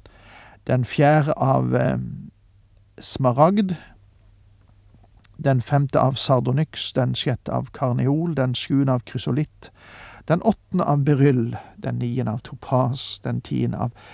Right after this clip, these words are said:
krysopras, den ellevte av hyasint, den tolvte av ametyst.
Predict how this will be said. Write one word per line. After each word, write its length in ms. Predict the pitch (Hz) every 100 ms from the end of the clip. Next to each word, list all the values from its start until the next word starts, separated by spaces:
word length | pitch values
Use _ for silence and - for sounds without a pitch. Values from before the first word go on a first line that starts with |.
| - -
krysopras, 1040 | - 127 - 131 127 127 110 - - - - - -
den 160 | 127
ellevte 460 | - 120 123 - 123
av 80 | 113
hyasint, 680 | 131 123 - 139 143 - - - - - - -
den 200 | 127 123
tolvte 580 | - - 113 113 - - -
av 340 | 113 - - - -
ametyst. 720 | 117 110 - - - -